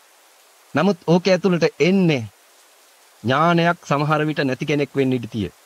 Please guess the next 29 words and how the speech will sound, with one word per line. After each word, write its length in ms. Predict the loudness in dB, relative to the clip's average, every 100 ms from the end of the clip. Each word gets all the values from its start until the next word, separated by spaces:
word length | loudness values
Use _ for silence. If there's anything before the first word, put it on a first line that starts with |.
| _ _ -4
ඔහුගේ 260 | 0 0 0
ගාව 220 | 0 0 0
මුදල් 300 | 0 -2 -2
තියෙන්න 300 | 0 0 0
ඉඩ 120 | -4
තියෙනවා. 380 | -4 -2 -2 -6 _ _
ඔහුගේ 320 | -2 0 0
ගාව 200 | 0 0 0
මැර 220 | 0 -2
බලය 300 | 0 0 -2
තියෙන්න 280 | -2 -2 -2
ඉඩ 140 | -4
තියෙනවා. 400 | -2 -2 -2 -4 _ _ _ _
ඔහු 200 | -2 0 0 -4 _ _ _ _ -12
දූෂණයන් 680 | -2 0 2 2 2 0 0
වලට 280 | 0 0 -2 -4 -12 _ _ _
අහු 160 | -4 0
වෙච්ච 240 | 0 0 -4
කෙනෙක් 280 | -2 -2 -2
වෙන්න 220 | -2 -2
ඉඩ 100 | -4
තියෙනවා. 380 | -2 -2 -2 -6 _ _ _ _ -4
ඔහුගේ 280 | -2 0 0
ගාව 260 | 0 0
තියෙන 260 | -2 0 0
මුදල් 340 | 0 0 2
මතින් 380 | 2 0 -2 -8 -8 _ -18 -12
ඔය 100 | -6
පාර්ලිමේන්තුව 840 | -2 0 0 0 0 -2 -4 -6